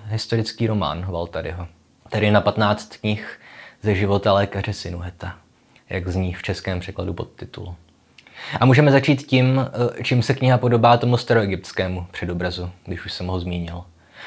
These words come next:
No, v první řadě očividně jménem protagonisty. M, pak taky tím, že je vyprávěná z jeho vlastního pohledu a obě postavy mají do jisté míry podobné osudy,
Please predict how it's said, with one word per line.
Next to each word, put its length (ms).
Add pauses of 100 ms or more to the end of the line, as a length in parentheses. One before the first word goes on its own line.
(120)
No, 80
v 40
první 220
řadě 220
očividně 380
jménem 260
protagonisty. 680 (680)
M, 200
pak 160
taky 240
tím, 460
že 140
je 80
vyprávěná 720
z 60
jeho 180
vlastního 360
pohledu 540 (520)
a 80
obě 220
postavy 460
mají 200
do 80
jisté 340
míry 220
podobné 380
osudy, 420